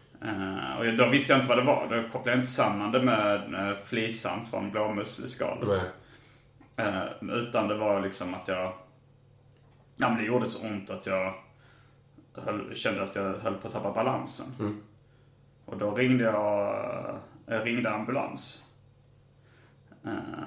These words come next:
Speaker 2: och, och sen fick de inte, de visste ju inte vad det var då heller, liksom. De, och jag tror jag fick som kramp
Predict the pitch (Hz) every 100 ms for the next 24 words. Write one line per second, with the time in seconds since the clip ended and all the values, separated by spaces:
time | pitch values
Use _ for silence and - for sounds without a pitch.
0 | - - - - - - _ - _ -
1 | 104 104 101 - - - 113 110 123 -
2 | - - 131 156 - 87 87 123 131 131
3 | 127 - 147 147 139 123 131 107 80 71
4 | - - 98 110 98 - 113 117 - 117
5 | 147 127 131 - 127 127 - - 165 -
6 | 120 127 -